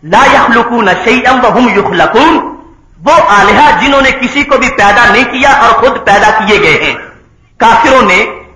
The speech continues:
इस किस्म के बुत जो है अपने माबूद बना लिए। अल्लाह फरमाता है, वो कैसे बुत है? "ला यखलुकून शैअन व हुम युखलकून", वो खुद तो कुछ चीज पैदा नहीं कर सकते और खुद पैदा किए गए हैं।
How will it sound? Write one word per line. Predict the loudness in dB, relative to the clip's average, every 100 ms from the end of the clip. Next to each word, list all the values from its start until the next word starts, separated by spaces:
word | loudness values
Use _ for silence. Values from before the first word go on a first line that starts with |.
| _ _ -4
इस | -2
किस्म | -4 -2 -2
के | -2 -2
बुत | -4 -2 0 0 -2
जो | -4
है | -2 0
अपने | 0 -2 -2
माबूद | 0 0 0 0
बना | 0 0 0
लिए। | 0 -2 -2 -6 -16 -8 -4
अल्लाह | 0 0
फरमाता | 0 0 0 0
है, |
वो | 0
कैसे | 0 -2 0 0
बुत | 0 0 -4
है? | -4 -8 -10 -2
"ला | 0
यखलुकून | 2 0 0 0 0
शैअन | 0 0 -2 0 0 0 -6 -8 -4
व |
हुम | 0 0 0
युखलकून", | 0 -2 -2 -2 -4 -6 -14 -20 -10
वो | 0 2 4 2 -2 -10 -20 _ _ _ -2
खुद | 0 -2 -6 -6
तो |
कुछ | -6 -6
चीज | -8 -6 -6 -6
पैदा | -4 -2 0
नहीं | -2 -4 -4
कर | -6
सकते | -6 -10 -4 0 0 -2 -8 -20 _ _ 0
और | 2 4 2 0
खुद | -2 -2
पैदा | -4 0 2 2
किए | 0 0 0 2
गए | 2 0 0 -2
हैं। | -6 -10